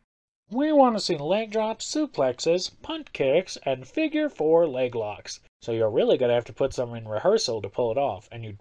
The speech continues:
better not disappoint us. You will also have to choose a style of wrestling wig, provided by our official wig sponsor, Arda Wigs.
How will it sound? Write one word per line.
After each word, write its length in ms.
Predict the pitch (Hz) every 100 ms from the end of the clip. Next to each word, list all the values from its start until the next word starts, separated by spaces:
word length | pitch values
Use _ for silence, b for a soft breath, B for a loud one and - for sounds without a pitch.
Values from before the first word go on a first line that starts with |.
| _
better 320 | 165 151 113
not 240 | 110 104
disappoint 640 | - 113 117 - 127 135 156
us. 360 | - - - - _ _ _ _ _
You 140 | - 185
will 80 | 220
also 320 | 254 294 285
have 60 |
to 80 | -
choose 360 | - 175 151 147
a 60 |
style 720 | 135 - 185 180 131 113 120 143
of 200 | 143 143
wrestling 400 | 208 247 143 120
wig, 400 | 98 92 82 -
provided 420 | - 175 262 254
by 140 | 208 151
our 80 | 123
official 340 | - 269 147
wig 200 | 131 135
sponsor, 580 | - 107 104 - 117 147
Arda 500 | 139 127 113 110 120
Wigs. 560 | 160 170 104 - - -